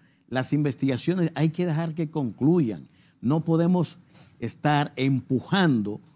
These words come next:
los procesos de científicos que deben con-, llevar a evidencia, que es como se hace la me-, y debe hacerse la medicina moderna, para que la población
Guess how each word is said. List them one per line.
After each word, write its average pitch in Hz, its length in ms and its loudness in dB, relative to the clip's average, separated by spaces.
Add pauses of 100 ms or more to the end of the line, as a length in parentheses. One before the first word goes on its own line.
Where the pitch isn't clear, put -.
(300)
los 113 240 0
procesos 156 600 0
de 135 200 0
científicos 113 880 0 (300)
que 123 180 2
deben 156 360 2
con-, 143 280 -2
llevar 127 640 -2
a 123 400 -4
evidencia, 135 1000 2 (540)
que 131 120 -2
es 131 40 -4
como 147 260 -2
se 139 140 -6
hace 135 180 -4
la 135 120 -4
me-, 127 100 -2
y 127 100 -4
debe 127 240 -2
hacerse 113 480 -8 (300)
la 113 160 -4
medicina 120 520 0
moderna, 123 600 0 (300)
para 120 300 0
que 120 160 -2
la 120 280 -2
población 139 800 0